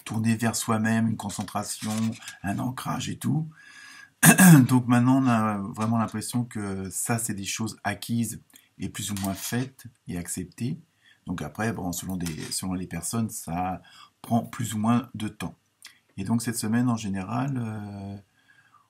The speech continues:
on vous demande d'avancer, c'est pas trop mal, il n'y a pas de signe, euh, où, euh, vaut mieux rester couché.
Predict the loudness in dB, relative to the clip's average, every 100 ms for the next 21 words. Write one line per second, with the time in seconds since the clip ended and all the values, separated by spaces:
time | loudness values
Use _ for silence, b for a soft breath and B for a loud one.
0 | b -8 -4 0 2 4 2 2 0 -2
1 | -2 -2 -4 -6 -8 -2 -2 -2 -4 -2
2 | 0 -2 -4 -4 -4 -2 -4 -2 0 2
3 | 0 -2 -6 -6 -8 -8 -10 -12 -14 -6
4 | -4 -2 -2 -2 -4 -6 -8 -10 -16 b
5 | b b b _ -6 -4 -4 -4 -8 -6
6 | -6 -6